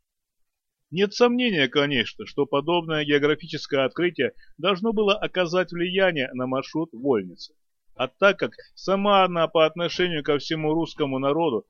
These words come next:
составляла лишь передовую часть, прокладывавшую путь другим, следующим по её стопам предприимчивым людям, то мало-помалу и весь поток русской энергии,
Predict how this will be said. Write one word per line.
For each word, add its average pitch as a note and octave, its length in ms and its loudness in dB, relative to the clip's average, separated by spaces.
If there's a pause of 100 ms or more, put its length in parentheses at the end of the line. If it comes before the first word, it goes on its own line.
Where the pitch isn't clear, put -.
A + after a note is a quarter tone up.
(120)
составляла F#3+ 720 2
лишь F#3+ 320 -2 (200)
передовую D#3+ 600 2
часть, F#3+ 400 0 (220)
прокладывавшую F#3 880 2
путь F3+ 240 0
другим, E3+ 580 -2
следующим D#3+ 680 0
по D#3 120 0
её D#3 400 4
стопам D3 600 0
предприимчивым C#3+ 880 -4
людям, C3 460 0 (320)
то A#3 160 2
мало-помалу F#3+ 840 0
и D#3 180 0
весь D3+ 280 -2
поток C3 400 -4
русской C3+ 420 -2
энергии, E3+ 500 -2